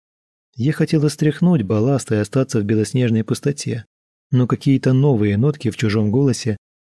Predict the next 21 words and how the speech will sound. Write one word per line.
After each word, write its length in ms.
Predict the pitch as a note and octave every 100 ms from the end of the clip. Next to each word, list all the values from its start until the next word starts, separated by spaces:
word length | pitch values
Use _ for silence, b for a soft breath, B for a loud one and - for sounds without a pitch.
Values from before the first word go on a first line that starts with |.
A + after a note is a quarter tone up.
| -
остановили 580 | - C#3 D3 D#3 G#2+
меня. 380 | G2+ A2 G#2 F#2+ - _ _ _ _ _ _ _ _
«Я 320 | D#3+ D#3+ D#3+
не 140 | D3 D#3+
могу 360 | F3+ F#3+ G3+
её 320 | C#3+ B2+ D3
потерять!» 640 | - C3 E3 D#3+ A#2+ - - _ _ _ _ _ _ _ _
Кто 320 | - - C3+
это 200 | D#3 D#3
сказал? 580 | - E3+ E3+ A#2 A2 - _ _ _ _ _
Почему 420 | - - A#2+ A#2 D#3+
ему 220 | D#3+ D3
так 240 | D3 C#3
важен 380 | E3 F3 G#2+ G2+
этот 300 | B2+ A2+ G#2
объект? 500 | B2+ B2 G2+ G2+ - _ _ _ _ _ _
Вернее, 440 | A2+ A2+ B2 C#3 C3+
не 180 | C3+
объект, 500 | C3 B2 D#3 E3 -
а 260 | C#3 C3+ C#3 - _ _ _ _
тело. 560 | - F3+ C3 G2+ G2